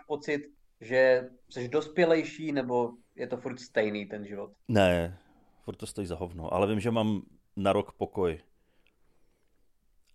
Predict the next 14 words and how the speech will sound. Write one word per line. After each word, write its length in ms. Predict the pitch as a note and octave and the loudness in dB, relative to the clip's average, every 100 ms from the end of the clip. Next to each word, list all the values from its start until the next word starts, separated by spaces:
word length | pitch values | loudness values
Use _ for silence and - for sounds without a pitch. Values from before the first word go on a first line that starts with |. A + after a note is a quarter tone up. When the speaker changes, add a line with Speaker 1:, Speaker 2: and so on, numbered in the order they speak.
| _ _ _ _ _ | _ _ _ _ _
Speaker 1:
Je 120 | - | -6
to 60 | G2+ | 2
Speaker 2:
A 40 | |
nemusím 240 | G2+ G#2 G2+ | 4 4 2
Speaker 1:
tak, 40 | |
je 40 | G#2+ | 2
to 80 | |
Speaker 2:
se 40 | A2 | 2
Speaker 1:
tak. 60 | |
Speaker 2:
tlačit 320 | A2+ G2+ B2+ - | 4 4 2 -2
v 80 | |
těch 200 | - G#2+ | -2 -4
příšerných 600 | - - G#2 G2+ G2 G2 - | -2 -14 -4 -4 -2 -4 -6
frontách 800 | - G#2 F2+ G2 F2+ F2+ - | -4 -4 4 4 4 0 -10